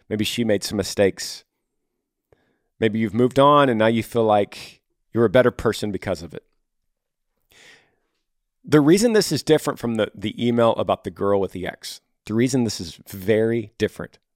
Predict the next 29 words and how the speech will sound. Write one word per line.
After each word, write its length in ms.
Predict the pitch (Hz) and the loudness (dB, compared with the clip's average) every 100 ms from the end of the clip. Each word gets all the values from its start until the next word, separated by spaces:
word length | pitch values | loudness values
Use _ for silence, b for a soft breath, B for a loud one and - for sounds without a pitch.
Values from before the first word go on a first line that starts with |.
| _ | _
well, 120 | 151 160 | -8 -6
two 240 | - 120 | -4 -6
reasons. 400 | 87 - - - | -6 -12 -18 -10
One, 300 | 104 110 123 | -2 -2 -2
you 80 | 101 | -4
were 80 | 90 | -4
married. 480 | 87 98 85 98 - b b b _ | 0 -2 -2 -8 -14 b b b _
Two, 380 | - 131 104 113 _ _ _ - | 0 2 2 -2 _ _ _ -12
you 140 | 87 | -12
have 440 | - 147 135 - _ | -8 -10 -10 -14 _
a 60 | - | -18
kid. 520 | - - 143 98 - _ _ _ b b b b b | -18 -10 -6 -8 -10 _ _ _ b b b b b
So 320 | 113 104 - _ _ | -2 -2 -4 _ _
when 160 | - 127 | -2 0
we 140 | 147 | 2
have 320 | 151 156 117 - | 2 -2 -2 0
babies, 800 | 160 214 180 151 147 127 - - _ _ | 2 4 4 2 2 -4 -10 -16 _ _
they 160 | 143 147 | 2 2
then 280 | 127 156 185 | 4 2 2
become 640 | 175 - 165 143 127 127 b b | 0 -2 2 2 2 -4 b b
a 100 | - | -10
giant 720 | 92 107 113 147 175 139 - _ - | -8 -4 0 2 2 0 -4 _ -6
priority 800 | - 131 123 147 131 110 107 - | 0 4 4 4 4 2 -2 -6
in 220 | 123 123 | -2 -2
the 60 | 113 | 0
marriage, 540 | 107 131 113 87 - - | 2 2 2 -2 -12 -8
in 160 | 127 120 | -2 0
our 120 | 110 | 0
lives, 580 | 110 135 123 92 90 | 2 2 2 0 -6